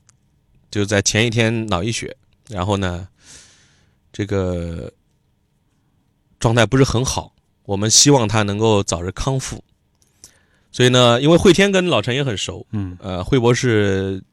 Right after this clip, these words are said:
Speaker 1: 在河海大学做客座教授，也是老陈的引荐。我跟陈教授呢，是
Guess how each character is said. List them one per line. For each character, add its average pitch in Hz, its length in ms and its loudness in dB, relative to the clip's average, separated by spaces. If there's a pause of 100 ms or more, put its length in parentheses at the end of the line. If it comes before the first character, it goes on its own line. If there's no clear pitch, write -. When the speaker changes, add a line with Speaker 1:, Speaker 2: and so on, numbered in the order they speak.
(120)
Speaker 1:
在 110 160 2
河 117 120 2
海 110 80 4
大 101 120 4
学 104 160 -4
做 107 160 -4
客 123 140 -4
座 113 140 0
教 110 160 2
授， 104 160 -4
也 95 80 -6
是 - 120 -10
老 95 140 -8
陈 98 140 -10
的 107 100 -6
引 95 160 -10
荐。 90 240 -10 (640)
我 113 120 0
跟 170 100 2
陈 151 100 4
教 160 140 6
授 143 160 4
呢， 110 200 4
是 101 580 -2